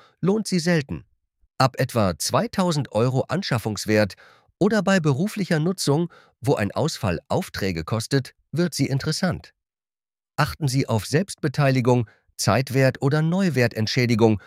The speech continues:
und darauf, ob Flyaway eingeschlossen ist. Die weiteren Pflichten: Registrierung, E I D, Kompetenznachweis.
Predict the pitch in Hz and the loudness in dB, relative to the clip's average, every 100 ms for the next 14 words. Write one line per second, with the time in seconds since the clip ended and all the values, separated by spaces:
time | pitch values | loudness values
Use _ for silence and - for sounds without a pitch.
0 | - - _ - 113 165 202 208 - 214 | -18 -20 _ 0 4 2 2 -2 -2 -4
1 | - 107 127 131 113 117 - 123 143 117 | 0 0 2 2 2 2 2 0 0 0
2 | - 87 85 90 - - - _ _ _ | -2 -4 -4 -8 -10 -12 -16 _ _ _
3 | _ _ _ _ _ 127 131 196 196 113 | _ _ _ _ _ 2 4 4 2 0
4 | 101 - 131 - 185 190 _ _ _ - | 0 0 0 0 -2 -4 _ _ _ -2
5 | 110 90 - 117 139 151 147 139 _ _ | 0 0 -4 0 2 4 2 -2 _ _
6 | _ 139 151 - 92 87 117 143 123 _ | _ 2 2 0 -2 0 2 2 0 _
7 | _ _ - 185 185 143 147 175 - 95 | _ _ -2 0 0 0 0 -2 0 0
8 | 80 - 78 - - | 0 -2 -6 -6 -12